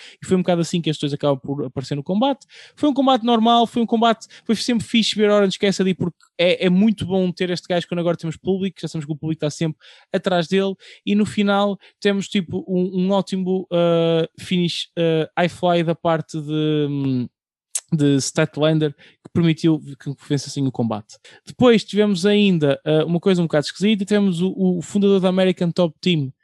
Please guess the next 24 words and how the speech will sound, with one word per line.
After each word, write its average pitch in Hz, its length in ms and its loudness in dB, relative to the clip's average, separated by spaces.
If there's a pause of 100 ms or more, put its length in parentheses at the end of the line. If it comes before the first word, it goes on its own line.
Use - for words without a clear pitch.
(140)
Dan 180 200 2
Lambert, 170 420 0 (400)
a 160 80 0
falar. 165 500 2 (200)
Foi 277 160 2
aquele 262 180 4
momento 240 280 4
em 220 80 4
que, 170 200 2
"Ah, 214 120 4
já 240 120 4
que - 80 -4
temos 226 180 2
fãs, 226 200 2
vamos 214 160 4
meter 202 140 2
aqui 202 160 0
um 202 40 0
gajo 180 200 4
a 160 40 0
dizer 165 120 2
mal 185 180 4
do 165 80 2
wrestling, 165 420 0